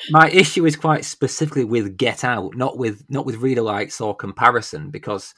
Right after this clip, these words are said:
it's the fact that I, I, I worry that what you've got there is a, a committee full of white people going, "Oh, we've got this thing now that we can use to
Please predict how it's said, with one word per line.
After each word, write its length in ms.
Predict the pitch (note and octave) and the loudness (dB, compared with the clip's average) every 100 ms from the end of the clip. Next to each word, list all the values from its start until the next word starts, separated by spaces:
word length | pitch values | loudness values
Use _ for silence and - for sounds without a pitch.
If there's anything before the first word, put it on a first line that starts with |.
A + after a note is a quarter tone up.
| - - - _ | -20 -20 -20 _
it's 180 | C3+ B2+ | -8 -6
the 100 | D3 | -4
fact 260 | D3+ E3+ C#3 | 0 0 0
that 100 | C3+ | -2
I, 160 | C#3 - _ _ - | -2 -2 _ _ -12
I, 120 | - - | -10 -2
I 180 | D3 | 2
worry 640 | D3 C3+ D3+ D#3 B2 F2+ F2+ _ - | 2 2 2 4 2 -4 -8 _ -12
that 120 | A2+ | -8
what 200 | A#2+ B2 | -6 -6
you've 200 | A#2+ G#2+ | -8 -6
got 220 | C3 B2+ - | -4 -4 -4
there 400 | G#2 F2 F#2 - | -12 -10 -12 -10
is 180 | A#2+ G2+ | -8 -6
a, 360 | G#2+ G2 G2 G2 _ _ _ - | -6 -4 -6 -8 _ _ _ -12
a 80 | - | -10
committee 720 | - B2+ C#3+ D3 - C3 - _ | -6 -4 -2 -2 -2 -4 -6 _
full 520 | - - B2+ G2 F#2+ - | -10 -2 -2 -2 -8 -12
of 140 | F#2+ G2+ | -14 -2
white 320 | B2+ C3 - | 2 2 -2
people 540 | A2 F#2 - D#2 - _ _ _ _ _ _ _ - | -6 -6 -8 -14 -14 _ _ _ _ _ _ _ -4
going, 340 | A2+ A2+ G2+ - | 0 0 -2 -2
"Oh, 180 | C3+ C3 | 2 2
we've 280 | A2 A#2 G#2+ | 2 -6 2
got 260 | D3 D#3 | 2 2
this 200 | D#3+ D3+ | -2 -4
thing 380 | - - E3 D3 | -4 -2 0 0
now 200 | G#2 F#2+ | -2 -4
that 120 | F#2 | -6
we 140 | F2+ G#2 | -8 -10
can 180 | - G2+ | -8 -8
use 680 | G#2 A#2+ G#2 F#2 F#2+ - - _ _ | -6 -4 -4 -6 -10 -16 -18 _ _
to 420 | - A#2 G#2 F#2+ | -8 -2 -2 -2